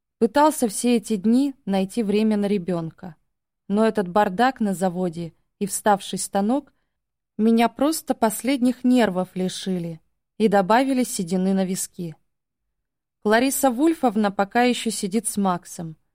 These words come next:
Благо, он сейчас снова ходит в сад. Карантин кончился в их группе. А так не знаю, как бы крутился.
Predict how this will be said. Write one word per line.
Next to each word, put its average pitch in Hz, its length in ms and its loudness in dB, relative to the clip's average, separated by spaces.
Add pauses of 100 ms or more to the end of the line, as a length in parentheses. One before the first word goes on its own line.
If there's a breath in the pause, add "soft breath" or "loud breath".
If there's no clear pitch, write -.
(300)
Благо, 254 300 2
он 226 140 2
сейчас 202 380 -4
снова 220 340 -2
ходит 202 400 -4
в - 60 -20
сад. - 420 -6 (540)
Карантин 208 560 2
кончился 247 640 0
в 214 80 -2
их 208 160 -4
группе. 170 560 -6 (1000)
А 202 120 0
так 277 280 0
не 311 120 4
знаю, 214 400 2
как 190 220 -2
бы 190 100 -4
крутился. 185 880 -6